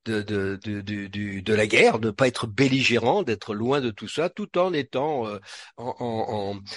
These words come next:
en, en, en, en bon terme avec tout le monde. Donc c'est, c'est quand même ce, de ce point de vue-là un exploit, et donc, euh, ça, c'est assez rassurant.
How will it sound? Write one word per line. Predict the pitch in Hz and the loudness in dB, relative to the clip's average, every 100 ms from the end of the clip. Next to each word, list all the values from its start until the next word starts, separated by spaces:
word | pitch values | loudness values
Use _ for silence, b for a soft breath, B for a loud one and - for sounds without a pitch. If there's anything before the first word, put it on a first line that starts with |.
| B - | B -4
en, | |
en, | 107 104 95 92 98 101 92 101 104 | 0 2 2 0 0 0 0 0 -2
en, | 110 | 0
en | 127 | 0
bon | 117 131 | 2 2
terme | 135 170 143 | 6 6 6
avec | 127 123 | 4 2
tout | 135 | 0
le | |
monde. | 117 98 87 98 | 0 -2 -8 -8
Donc | 127 - | -8 -2
c'est, | 139 139 | -2 -2
c'est | 147 | 0
quand | 165 | 2
même | 180 185 | 2 0
ce, | - | -4
de | 131 131 | -4 -6
ce | - | 0
point | 139 | 2
de | |
vue-là | 127 143 | 4 4
un | 156 | 4
exploit, | 131 - - 123 135 - B B B - | 4 0 -2 2 2 -2 B B B -6
et | 123 | -2
donc, | 131 139 - | -2 -2 -2
euh, | 120 | -2
ça, | - 123 113 | 2 2 0
c'est | - 123 | -2 -2
assez | 127 - | -2 0
rassurant. | 143 131 - 104 92 | 0 0 -2 -6 -8